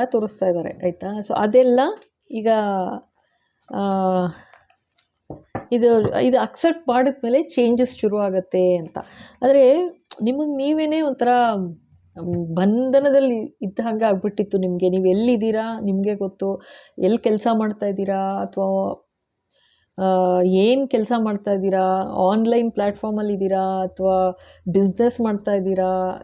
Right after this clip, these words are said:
ವರ್ಕ್ ಮಾಡ್ತಾ ಇದ್ದೀರಾ, ಫ್ಯಾಮಿಲಿ ಇದ್ರಲ್ಲಿದ್ದೀರಾ, ಏನ್ ಮಾಡ್ತಾ ಇದ್ದೀರಾ ನಿಮ್ಗೆ ಗೊತ್ತು. ಓಕೆ, so ನಿಮ್ಗೆ ಯಾವ ಥರ ಆಗ್ಬಿಟ್ಟಿತ್ತಂದ್ರೆ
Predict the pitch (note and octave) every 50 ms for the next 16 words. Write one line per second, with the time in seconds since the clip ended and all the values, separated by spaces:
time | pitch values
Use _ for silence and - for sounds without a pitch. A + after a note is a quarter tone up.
0 | - - F3 F3+ F#3 F#3+ F#3 - G#3 G#3 G#3+ G#3+ G#3 G#3 G3+ G3 F#3 F#3+ F#3 F#3
1 | F#3 F#3 F#3 F#3 F#3 F#3 - G3+ F#3 F#3+ G3+ G#3 A3 A3+ A3+ A3 A3 A3 G#3+ G3
2 | G3 G3+ G#3 G3+ G3+ G3 F#3 G3 F#3+ F#3+ F#3+ F#3 F#3 F#3 F#3 - - - - -
3 | _ _ _ _ - - _ _ - F3+ F#3+ A3+ C4 C#4+ C#4+ C#4 B3+ C4 - A#3
4 | A3 A#3 B3 C4 B3+ G#3 F#3 F3+ F3+ F3+ E3+ E3 D#3 - - - - - E3+ -
5 | - A3+ D4 D4+ F3 F#3+ - _ _ _ _ _ _ _ _ _ _ _ _ _
6 | _ _ _ _ _ _ _ _ - - _ _ _ _ _ _ - _ - -
7 | - B3+ C4 C4 B3 A#3 A3 A3 G3 G3+ G3 A#3+ C#4 - E4+ D#4+ D4+ C4+ B3 -
8 | C4 C4+ C4 C4 B3 A3+ G#3+ G#3 A3+ B3+ D#4+ G4 G4+ G4+ -